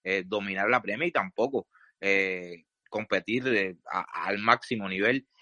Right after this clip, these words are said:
en Europa. Sin embargo, desde que Guardiola irrumpió en el mundo del fútbol,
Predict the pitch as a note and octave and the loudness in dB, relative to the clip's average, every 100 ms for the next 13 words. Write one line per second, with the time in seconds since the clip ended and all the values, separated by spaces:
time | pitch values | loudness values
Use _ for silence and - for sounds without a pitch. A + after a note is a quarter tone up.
0 | - - A2+ G#2 G2 G2+ F#2+ - G2+ G2 | -12 -2 -2 0 0 0 0 -2 -4 -6
1 | G2+ A2+ G2+ F2 E2+ _ _ _ _ _ | 4 6 6 2 -18 _ _ _ _ _
2 | _ _ _ A2+ A#2+ B2 A#2+ G#2+ G2 G#2 | _ _ _ -4 2 2 4 2 2 4
3 | E3 E3 C3 B2 B2 A2 G2+ A#2 A2+ - | 4 4 0 -2 0 0 -4 -4 -4 -2
4 | B2 D#3+ F3+ | -2 0 0